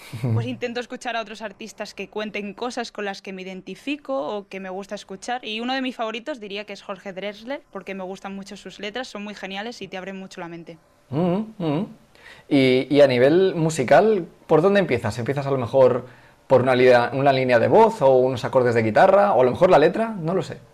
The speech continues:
Speaker 2: Normalmente, o sea, depende mucho. Pero no puedo decir que hay una manera fija de componer porque es que cada persona es un mundo y,
Speaker 1: Ujú.
Speaker 2: y yo también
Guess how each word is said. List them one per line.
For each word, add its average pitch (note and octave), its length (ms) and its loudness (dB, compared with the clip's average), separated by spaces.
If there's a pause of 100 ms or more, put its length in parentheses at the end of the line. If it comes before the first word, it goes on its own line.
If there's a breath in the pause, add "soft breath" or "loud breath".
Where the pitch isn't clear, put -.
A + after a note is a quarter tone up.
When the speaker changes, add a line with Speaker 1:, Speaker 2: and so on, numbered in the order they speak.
(140)
Speaker 2:
Normalmente, E4 1300 -4
o C4 60 -14
sea, - 160 -16
depende B3 420 -6
mucho. G3+ 480 -14
Pero A3+ 240 -10
no A#3+ 200 -6
puedo B3 200 -4
decir A#3 380 -8
que A3+ 120 -8
hay A3 180 -8
una A3 160 -8
manera G#3+ 360 -8
fija A3+ 300 -10
de G#3 100 -8
componer G#3+ 440 -12
porque A#3 200 -12
es G3+ 60 -16
que G#3+ 100 -16
cada G3 300 -8
persona A3+ 480 -10
es A#3+ 220 -12
un B3 120 -10
mundo C#4 400 -8
y, G#3+ 240 -10
Speaker 1:
Ujú. A#2+ 140 -6
Speaker 2:
y G3 180 -8
yo A3+ 200 -6
también A3+ 420 -8